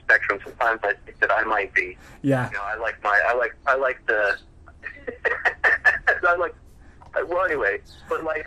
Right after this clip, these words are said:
Speaker 1: so, like, there, even within that diagnosis, like, this huge range of potential things. And all I think it really means is that do you get government assistance or not? So, like, if you're classified,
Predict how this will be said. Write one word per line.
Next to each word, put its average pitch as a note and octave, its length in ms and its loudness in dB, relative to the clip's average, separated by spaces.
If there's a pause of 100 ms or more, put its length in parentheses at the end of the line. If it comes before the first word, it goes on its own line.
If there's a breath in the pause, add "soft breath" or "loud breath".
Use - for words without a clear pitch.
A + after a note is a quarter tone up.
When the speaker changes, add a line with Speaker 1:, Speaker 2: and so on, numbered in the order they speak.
(140)
Speaker 1:
so, E3 180 0
like, D#3+ 260 0 (380)
there, D#3+ 160 2
even E3 300 -6
within D#3+ 240 -2
that C#3+ 240 2
diagnosis, D3 520 0 (300)
like, C#3+ 140 -2
this - 100 -10 (160)
huge D3+ 300 -10
range C3 800 -2 (220)
of G2 480 0 (160)
potential G#2 920 -2 (1120)
things. - 300 2 (100)
And B2+ 80 2
all F#3 320 0
I F3 260 2
think - 160 -2
it B2 100 -2
really B2 280 -4
means C3+ 260 -4
is - 60 -20 (100)
that G#2+ 140 -10 (100)
do C#3+ 60 -8
you C#3+ 260 -10
get - 160 0
government B2 460 0
assistance - 580 -10
or E2+ 80 -8
not? D#2 300 0 (180)
So, G#2+ 120 0
like, G2 200 -2
if G2+ 140 -12
you're G#2+ 80 0
classified, G#2+ 880 0